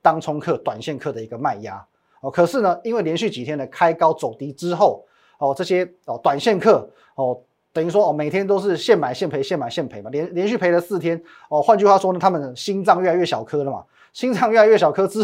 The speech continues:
后呢，哦，当然可能他就开始缩手。我说过，缩手这是一件好事情，因为就在他们缩手之后，哦，你可以看一下，连续四天开高走低之后，当冲客缩手，所以说空方力道少了一股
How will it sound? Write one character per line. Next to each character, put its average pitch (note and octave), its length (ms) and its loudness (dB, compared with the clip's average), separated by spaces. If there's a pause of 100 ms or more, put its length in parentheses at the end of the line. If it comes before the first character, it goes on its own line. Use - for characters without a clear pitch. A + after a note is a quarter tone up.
后 A#3+ 80 -4
呢， G#3+ 220 4 (320)
哦， D3 180 0
当 F3+ 160 4
然 D#3 140 2
可 C#3 80 -6
能 C3 80 -2
他 - 20 0
就 D#3 140 -4
开 E3+ 160 0
始 A#2+ 60 -6
缩 E3 280 0
手。 - 220 -6 (180)
我 - 60 -18
说 G#3 140 2
过， C4 120 4
缩 - 200 2 (120)
手 C#3 140 -2
这 E3+ 60 -2
是 E3 120 0
一 D#3 60 -2
件 F3 100 -4
好 A#2+ 160 -8
事 C3+ 140 -14
情， F#2+ 240 -18 (360)
因 G3+ 180 4
为 F3+ 200 2 (320)
就 C4 120 4
在 G3+ 140 4
他 G3 120 -6
们 F3+ 80 -4
缩 F#3 180 0
手 C#3 160 0
之 C3+ 160 -8
后， C#3 240 0 (180)
哦， A#2 140 -8
你 B2 120 -10
可 E3+ 100 -2
以 E3 60 2
看 F3+ 120 0
一 C3+ 60 -2
下， B2+ 180 0 (280)
连 E3+ 180 0
续 G3+ 220 -2
四 G3+ 160 -6
天 F3+ 160 -2
开 F3+ 120 0
高 F3 140 4
走 C#3 100 0
低 C3 140 -6
之 C3+ 160 -2
后， A2+ 180 -2 (200)
当 F3+ 180 4
冲 F3 140 2
客 F3 120 2
缩 C#3 220 -2
手， F#2+ 240 -10 (260)
所 G#3 200 4
以 F3+ 40 4
说 F3+ 160 -2
空 G3 220 -2
方 G3 160 2
力 F#3 140 -2
道 C3 260 4 (400)
少 B2+ 260 -2
了 C#3+ 80 -2
一 D#3+ 60 0
股 A#2 180 -14